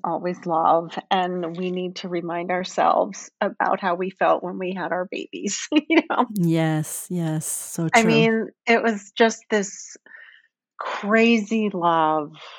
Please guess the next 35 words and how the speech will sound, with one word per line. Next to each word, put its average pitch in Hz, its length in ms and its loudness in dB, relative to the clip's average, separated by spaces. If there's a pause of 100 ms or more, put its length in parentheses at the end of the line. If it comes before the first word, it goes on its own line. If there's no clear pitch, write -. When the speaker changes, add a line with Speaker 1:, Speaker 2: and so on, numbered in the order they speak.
(300)
Speaker 1:
and 175 220 -6
protection, 156 1200 -6 (160)
and 139 560 -10 (220)
we're 160 120 -8
gonna 160 240 -8
do 156 180 -10 (100)
everything 156 460 -14
we 151 160 -10 (120)
can 143 320 -8
to 151 100 -10
help 143 300 -16
this - 200 -14
child 139 580 -4 (520)
and 151 460 -2 (280)
to 180 120 -6
make, 165 280 -4 (100)
to 190 100 -4
nurture 160 680 -2
them. 151 500 -4 (420)
And, 196 320 4 (400)
you 214 220 0
know, 196 160 4
we 196 160 0
do 214 220 0
that 226 160 6
and 202 80 -2
we 202 60 0
do 202 180 -2
that, 196 200 4
and 196 160 2
then 196 100 2
all 202 160 4
of 254 60 -2
a 294 80 2
sudden, 226 720 4